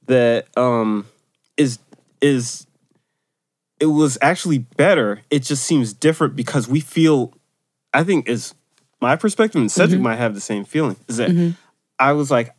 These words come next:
Speaker 1: "I don't wanna believe it because it's Nas."
Speaker 2: Yeah.
Speaker 1: And then you finally get into it and you're like, you feel like so, like such a big feeling of betrayal that you're like,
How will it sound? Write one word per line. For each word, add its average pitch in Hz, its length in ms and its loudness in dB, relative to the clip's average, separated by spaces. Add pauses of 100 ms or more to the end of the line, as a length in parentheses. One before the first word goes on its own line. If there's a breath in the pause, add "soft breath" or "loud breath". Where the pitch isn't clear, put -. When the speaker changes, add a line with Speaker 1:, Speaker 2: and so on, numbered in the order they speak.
(120)
Speaker 1:
"I 143 100 -2
don't 143 120 2
wanna 120 140 0
believe 120 380 0
it - 140 -14
because 117 280 -2
it's - 140 -10
Nas." 107 500 -4 (180)
Speaker 2:
Yeah. 175 220 2 (160)
Speaker 1:
And 147 220 4
then 135 380 0 (340)
you 135 160 -2
finally 139 380 2
get 123 220 2
into 165 260 2
it 107 140 0
and 120 100 -2
you're 120 120 0
like, 104 320 -2 (360)
you 135 120 -2
feel 156 520 2 (200)
like 113 260 -2
so, 151 680 2 (1300)
like 139 260 2
such 170 220 -2
a 117 120 -2 (680)
big 139 160 2
feeling 156 280 2
of 98 80 -6
betrayal 156 500 0
that 110 180 -4
you're 120 100 -2
like, 110 320 0